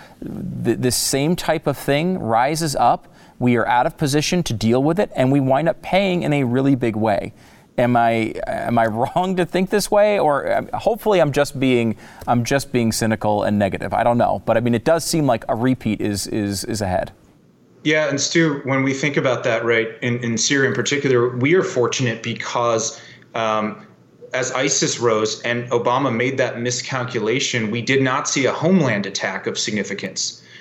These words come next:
Speaker 2: Um, but the reality is, it, we could compare it as well to Yemen in two thousand nine. Right? And, and Blink-, Secretary Blinken on the Sunday shows used that example twice. But we should remind people that there were two major terrorist attacks launched from Yemen.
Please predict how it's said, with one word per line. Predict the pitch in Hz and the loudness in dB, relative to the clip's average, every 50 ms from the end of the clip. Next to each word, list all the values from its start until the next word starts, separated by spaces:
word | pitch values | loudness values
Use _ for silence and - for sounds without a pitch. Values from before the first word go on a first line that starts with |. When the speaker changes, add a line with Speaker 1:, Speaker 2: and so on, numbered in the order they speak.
| - - - - - | -20 -20 -16 -8 -4
Speaker 2:
Um, | 123 117 110 107 107 107 104 107 107 - - - - - _ _ _ _ - | -2 0 0 2 2 2 0 -2 -4 -6 -10 -18 -20 -20 _ _ _ _ -4
but | - 143 143 - - - 180 | -2 -2 -2 -2 -4 -6 -2
the | 135 131 | 0 0
reality | 127 127 131 135 151 196 220 175 143 123 117 113 110 107 | 2 2 2 0 0 0 0 0 0 0 -2 -2 0 0
is, | 110 113 110 - | -2 -2 -4 -2
it, | 127 127 127 - | -2 -2 -2 0
we | 135 135 | -2 -2
could | - 147 - - | -2 -4 -4 -2
compare | 139 123 120 - 143 139 135 | -4 -4 -2 0 0 0 2
it | 123 | 2
as | 123 120 - | 0 0 2
well | 127 127 131 | 2 0 2
to | 127 - 131 | 0 0 -2
Yemen | 113 117 147 175 175 147 117 110 | 0 0 0 0 0 0 0 -2
in | 107 101 | -2 -4
two | - - 135 123 | -4 -4 -4 -2
thousand | 123 147 135 117 120 117 110 98 98 | -2 -2 -2 -2 -2 -2 -2 -2 -2
nine. | 110 113 113 104 - - - - - - - - _ - | 0 -2 -2 -4 -6 -10 -16 -20 -20 -20 -20 -20 _ -2
Right? | 120 117 117 120 120 | 0 2 2 0 0
And, | 120 117 117 | -2 -4 -4
and | 117 120 120 | -4 -4 -2
Blink-, | 131 143 156 156 - | 0 -2 -2 -2 -2
Secretary | - 160 156 - - 160 147 139 | -2 -2 -2 0 0 0 0 0
Blinken | - 143 143 139 143 127 | 2 0 0 0 2 0
on | 123 117 | 0 0
the | 120 | 0
Sunday | 117 - 139 131 120 120 113 | -2 0 0 0 0 0 0
shows | 104 - 120 117 107 104 - | 0 0 0 0 0 -2 -2
used | - 120 113 - | -2 -4 -2 -2
that | 131 113 107 | 0 0 0
example | 113 110 113 110 101 - 98 | 0 -2 -2 -2 -2 -4 -8
twice. | - - - 123 107 98 - - - - - - - | -6 -2 -2 0 0 -2 -4 -6 -8 -12 -18 -8 -2
But | - 139 | 0 2
we | 147 202 | 4 4
should | 208 - 285 220 | 2 2 2 2
remind | 170 143 123 127 185 254 285 285 - | 2 2 2 0 0 0 0 -2 -2
people | - 123 104 101 101 104 104 104 - - - - - - _ | -2 -4 -4 -2 -2 -2 -4 -4 -6 -12 -20 -20 -20 -10 _
that | 135 135 131 127 - - - - - - - | -2 -2 -2 -2 -6 -8 -14 -18 -12 -4 0
there | 156 175 | 0 2
were | 160 147 | 2 2
two | - - - - 320 320 | 0 2 4 6 6 6
major | 190 131 110 - 110 | 6 4 2 0 -4
terrorist | 104 - 123 113 107 107 - 104 | -4 0 0 0 0 0 -2 -6
attacks | - - 113 104 104 104 - - - - - - _ _ - | -6 -4 -4 -4 -4 -4 -6 -6 -8 -8 -12 -18 _ _ -4
launched | 113 117 113 110 110 - | -2 -2 0 0 -2 -4
from | - 123 110 101 | -2 -2 0 0
Yemen. | 101 95 92 87 82 82 - | 0 0 -2 -4 -8 -14 -10